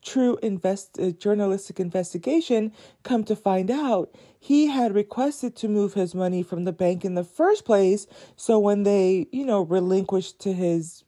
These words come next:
request and, you know, proceeded to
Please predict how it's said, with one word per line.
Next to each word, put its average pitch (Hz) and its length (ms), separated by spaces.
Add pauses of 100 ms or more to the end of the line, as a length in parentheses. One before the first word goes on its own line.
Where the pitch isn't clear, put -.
(120)
request 185 680 (360)
and, 175 540
you 190 140
know, 170 240
proceeded 196 640
to 175 360